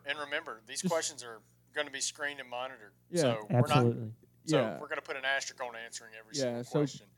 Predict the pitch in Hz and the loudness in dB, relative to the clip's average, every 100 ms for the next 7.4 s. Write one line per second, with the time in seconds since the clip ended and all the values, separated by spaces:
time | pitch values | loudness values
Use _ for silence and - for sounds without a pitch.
0 | _ _ _ _ 226 220 160 143 143 143 | _ _ _ _ 6 6 2 2 0 -4
1 | 139 - 175 143 127 127 120 - 120 117 | -2 2 4 4 2 2 0 -4 -6 -6
2 | 190 185 160 139 135 117 113 - 123 - | -4 -2 -2 -6 -10 -6 -8 -8 -12 -10
3 | - 123 117 117 - 113 101 104 92 80 | -12 -16 -20 -12 -10 -8 -10 -12 -16 -20
4 | - _ - 82 - 147 143 139 151 139 | -20 _ -14 -14 -10 2 4 6 4 2
5 | 135 117 - - _ _ 120 135 135 131 | 2 -2 -4 -16 _ _ -4 2 2 2
6 | - 143 143 135 143 127 131 120 - - | 0 2 4 4 2 -6 -8 -4 -4 0
7 | 135 131 127 123 | 4 4 4 0